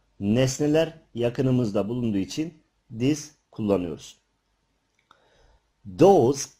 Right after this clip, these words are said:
houses are for sale. Şu evler satılık diyoruz. Burada those kullanıyoruz. Çünkü satılık olan evler bizden uzakta bir mesafede olduğu için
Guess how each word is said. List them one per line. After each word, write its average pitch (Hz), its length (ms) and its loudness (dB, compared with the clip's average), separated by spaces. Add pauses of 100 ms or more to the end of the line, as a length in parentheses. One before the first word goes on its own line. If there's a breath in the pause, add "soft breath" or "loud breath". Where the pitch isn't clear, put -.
(140)
houses 170 560 0
are 143 240 2
for 147 240 0
sale. 120 380 -2 (500)
Şu - 260 2
evler 101 560 2 (600)
satılık 143 840 0 (360)
diyoruz. 76 400 -14 (220)
Burada 123 460 0 (200)
those 123 300 4 (140)
kullanıyoruz. 104 680 -2 (1400)
Çünkü 123 500 -4 (220)
satılık 160 480 -2
olan 139 240 4
evler 120 480 0
bizden 107 440 -2 (140)
uzakta 117 560 -2
bir 135 100 0
mesafede 117 580 -2
olduğu 104 220 0
için 87 340 -6